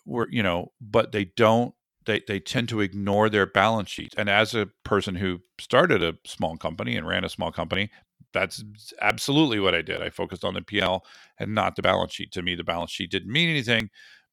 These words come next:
because I wasn't, I wasn't trying to be acquired. But if you're a, if you are a P E company, you focus, like, not a hundred percent, but you have significant focus on the balance sheet because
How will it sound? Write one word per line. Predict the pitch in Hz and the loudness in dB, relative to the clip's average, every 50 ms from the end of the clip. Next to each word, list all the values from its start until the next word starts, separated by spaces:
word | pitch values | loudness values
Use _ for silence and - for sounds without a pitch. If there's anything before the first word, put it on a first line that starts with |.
| _ _ - | _ _ -6
because | 110 - 110 95 92 | -4 -2 -2 -2 0
I | 92 95 | 0 2
wasn't, | 98 98 90 104 92 - - - | 2 2 2 0 -4 -6 -6 -2
I | 120 113 | 0 2
wasn't | 110 107 - 113 98 - | 2 2 0 -2 -6 0
trying | 135 131 127 123 117 101 | 4 4 4 4 4 0
to | - - 107 101 98 90 87 87 87 _ _ _ _ _ - | -2 -2 -2 0 0 -2 -4 -6 -8 _ _ _ _ _ -8
be | 98 101 92 | -4 -4 -4
acquired. | - - - 170 165 135 90 - - _ - - - - - _ _ | -4 4 6 8 8 8 8 4 -2 _ -20 -20 -20 -20 -20 _ _
But | - 120 117 | 2 4 4
if | 113 98 - | 4 2 0
you're | 123 139 151 151 127 | 0 2 4 4 4
a, | 95 - _ _ _ _ - | 4 2 _ _ _ _ -12
if | 101 - - | -12 -12 -10
you | 104 107 120 123 127 131 | -4 0 2 2 4 6
are | 131 117 110 | 6 6 6
a | 104 101 | 6 4
P | - _ - - 113 | 2 _ -12 -10 -10
E | 117 - 156 - | -6 -4 -6 -6
company, | - 110 95 85 85 90 85 85 82 82 - _ _ _ _ _ _ - | -4 -4 -4 -4 -2 -4 -2 -2 -2 -4 -6 _ _ _ _ _ _ -2
you | 110 127 120 | -2 -2 -2
focus, | - - 110 101 - - 98 95 87 - - - - | 0 0 0 0 2 2 0 0 2 0 -8 -10 -6
like, | - 95 90 90 85 78 - - _ _ _ _ _ 104 | -2 0 0 0 0 -2 -8 -18 _ _ _ _ _ -4
not | 90 82 76 | -2 -2 -2
a | 71 | -6
hundred | - 87 98 113 127 135 | -4 -4 -2 -2 -2 -2
percent, | 151 139 - 170 170 180 180 180 _ - - _ _ _ _ - | -4 -4 2 2 2 2 2 -2 _ -20 -20 _ _ _ _ -6
but | 110 101 | -6 -2
you | 104 110 117 | 0 2 4
have | 107 95 - | 4 2 2
significant | - 95 90 87 95 98 113 139 147 123 120 - - 92 85 - | -2 -6 -6 -4 -4 -2 4 4 4 2 2 -4 -6 -6 -8 -6
focus | - 101 92 - - - - | -6 -6 -6 -6 -10 -10 -8
on | 92 95 | -8 -8
the | - | -8
balance | 90 92 87 85 85 82 - - | -4 -2 -2 -2 -2 -4 -4 -6
sheet | 85 85 87 _ | -8 -8 -10 _
because | - 104 95 - - 170 190 143 101 95 90 - | -8 -8 -8 0 6 8 10 10 10 8 6 2